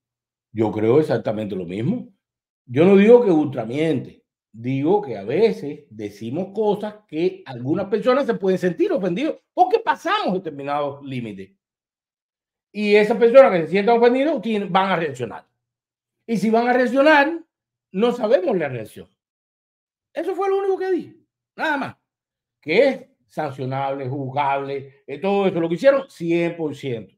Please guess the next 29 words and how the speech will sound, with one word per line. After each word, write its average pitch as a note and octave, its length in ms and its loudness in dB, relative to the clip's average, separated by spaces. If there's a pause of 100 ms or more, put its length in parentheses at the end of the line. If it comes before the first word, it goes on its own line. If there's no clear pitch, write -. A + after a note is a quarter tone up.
(100)
Que A#2+ 180 -6
tenemos C3 640 -6
a D3 60 -8
veces, D3+ 340 -4
los C3 240 -12
que C3 120 -14
tenemos C#3 340 -10
un C#3+ 160 -10
micrófono C#3 440 -8
en C3+ 60 -10
la B2+ 80 -8
mano, C3 320 -10 (580)
que C3 180 -4
tener D3 600 -4 (540)
clara, F3 720 2 (160)
eh, C#3 880 -4
ese F3 240 -4
límite D#3+ 760 -4
que C3+ 520 -8
respeta E3 500 -2
la D3 100 -2
libertad C3+ 420 -2
de F3 80 2
expresión E3+ 640 -4 (420)
y F3+ 220 -4
que D#3 260 -4
cruza C#4+ 840 2 (1160)
a D#3 140 -4
veces A3+ 520 -2